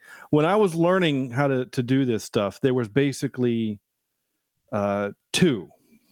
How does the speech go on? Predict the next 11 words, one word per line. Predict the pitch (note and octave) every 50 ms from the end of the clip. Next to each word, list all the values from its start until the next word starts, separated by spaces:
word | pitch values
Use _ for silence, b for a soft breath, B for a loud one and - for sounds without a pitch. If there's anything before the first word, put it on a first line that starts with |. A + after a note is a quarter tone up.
| _
really | - F3+ - A#2 C#3+ D3 D3 D#3 D#3 D3 C3 B2+ B2 A#2+
two, | A2+ - - D3 C3+ B2+ B2 A#2+ A#2+ A#2 A2+ A#2 A#2 A#2 A2+ A2+ A2+
uh, | - -
editing | - - D3+ C#3+ C3+ B2+ B2+ C3 B2+ A#2+ A2+ G#2 G2+ - _ _ _ _ _ -
softwares. | - - D3+ B2+ A#2 G#2 - G#2 F2+ F2 -
There | - B2+ A2+
was | A2+ G2+ A2+
either | A#2+ A2
Pro | G#2 _ - F#3 G#3+ A3+
Tools | G#3+ - G#3 F#3+ F#3 F#3 F#3 F3+ - - -
or, | - C#3 C3 C3 B2+ B2 B2 A#2+ A#2+ A#2+ A#2 A2+ A2+